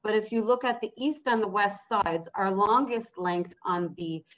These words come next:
east side is actually only seventeen point eight three, and on the west side is seventeen point three seven. So if you then scroll to the next drawing, I showed, I think that shows it in the elevation, which is why,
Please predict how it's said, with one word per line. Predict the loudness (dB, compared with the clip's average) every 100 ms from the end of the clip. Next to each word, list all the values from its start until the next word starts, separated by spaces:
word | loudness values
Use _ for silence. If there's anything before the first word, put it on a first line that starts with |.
| _ _
east | -4 -4 -2
side | 0 0 -4 -8
is | -4
actually | -2 -2 -2 -2
only | 0 -2
seventeen | -2 -2 0 -2 -4 -4 -4
point | -4 -4
eight | -6 -12
three, | -10 -4 -2 -4 -6 _ _ -20 _ _
and | 2
on | 4 4
the | 0
west | 0 0 0 -2
side | 0 0 -2 -8 -16 _ -10
is | -6
seventeen | -4 -2 -2 -2 -4 -2
point | -2 -2 -4
three | -6 -4
seven. | -4 -4 0 0 -2 -10 -14 -20 -20 _ _
So | -6 2 2
if | 2 -2 -2
you | -4
then | 0 0
scroll | 0 0 2 2
to | -2 -2
the | 0
next | 2 -2 -4
drawing, | -2 -2
I | -2
showed, | -4 -6 -6
I | -6
think | -4 -4
that | -6
shows | -4 -2 -2
it | 0
in | 0
the | 0
elevation, | 0 0 -2 -2 -2
which | -2 -4
is | -6
why, | 0 2 2 0